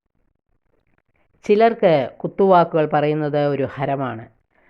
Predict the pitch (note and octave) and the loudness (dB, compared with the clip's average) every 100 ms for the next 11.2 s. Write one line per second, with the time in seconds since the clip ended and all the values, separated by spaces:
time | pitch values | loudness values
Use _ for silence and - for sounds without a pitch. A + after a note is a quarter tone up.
0 | _ E3 E3+ F3+ F3+ F3 E3+ D#3+ D#3 D#3+ | _ -6 -2 2 4 4 2 0 -2 -2
1 | D#3+ D#3 D#3 D#3 D#3 E3 D3 D3 C#3 C#3+ | -2 -2 -2 -2 -2 -6 -4 -4 -4 -4
2 | C#3 C#3 C#3 C3+ D3 D3 F#3 F3 E3 D3+ | -4 -2 -2 -4 -8 -8 -6 -2 -2 -2
3 | C#3+ C3 C3+ C#3+ D3+ D3 C#3+ C#3+ - C#3 | -4 -6 -8 -6 -4 -4 -4 -6 -6 -8
4 | C#3+ C#3 C#3 C3+ C3+ C#3 - D3 C#3 C3+ | -6 -8 -6 -6 -6 -8 -8 -8 -6 -4
5 | C3 C3 C3 C3 A#2+ _ _ _ _ _ | -6 -6 -8 -8 -10 _ _ _ _ _
6 | _ _ _ F#3+ F3+ F#3 E3+ E3 D#3+ D#3 | _ _ _ -10 -2 2 4 2 0 0
7 | D3+ D3+ D#3 D3+ D3+ D3 C#3+ C#3+ C#3+ C#3+ | 0 0 0 0 0 -2 0 -2 -2 -4
8 | - F3 D#3 A2 - - D3 C3+ - D3 | -6 -4 -4 -4 -14 -12 -10 -10 -6 -6
9 | D3 D3+ D3 C#3+ C3+ A#2 - _ _ _ | -4 -4 -2 -2 -2 -6 -12 _ _ _
10 | _ _ - D#3+ D3 C#3+ C#3+ C#3+ D3+ D3 | _ _ -4 -2 -2 -2 -2 -2 -4 -2
11 | D#3 E3 | -4 -4